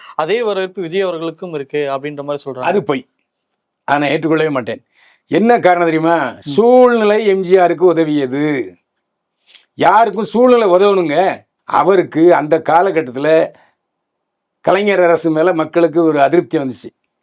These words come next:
Speaker 2: அஹ், சட்டம், அதாவது போலீஸ் நிலைமை உதைக்கிறது, அஹ், சட்டம் ஒழுங்கு சீர்கெடுறது, அப்புறம் ஏகப்பட்ட லஞ்சம். எல்லோருமே, அதாவது டீ கடை பெஞ்சில் இருந்தவங்க எல்லாருமே, சிங்கிள் டீ குடிச்சவங்க எல்லாருமே பெரிய க-, லட்சாதிபதி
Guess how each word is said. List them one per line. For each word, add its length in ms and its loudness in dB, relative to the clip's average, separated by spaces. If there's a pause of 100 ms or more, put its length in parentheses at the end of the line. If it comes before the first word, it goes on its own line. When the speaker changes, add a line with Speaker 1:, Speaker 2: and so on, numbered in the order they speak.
(480)
Speaker 2:
அஹ், 360 -2
சட்டம், 480 0
அதாவது 760 0 (240)
போலீஸ் 320 0
நிலைமை 240 0
உதைக்கிறது, 920 -2 (400)
அஹ், 120 -4
சட்டம் 340 0
ஒழுங்கு 260 -2
சீர்கெடுறது, 680 -4 (280)
அப்புறம் 380 -4 (160)
ஏகப்பட்ட 520 2
லஞ்சம். 580 -4 (400)
எல்லோருமே, 720 0 (300)
அதாவது 540 2
டீ 140 -4
கடை 200 0
பெஞ்சில் 260 2
இருந்தவங்க 340 0
எல்லாருமே, 800 -2 (640)
சிங்கிள் 340 0
டீ 140 2
குடிச்சவங்க 340 2
எல்லாருமே 360 2
பெரிய 280 0
க-, 320 0
லட்சாதிபதி 420 0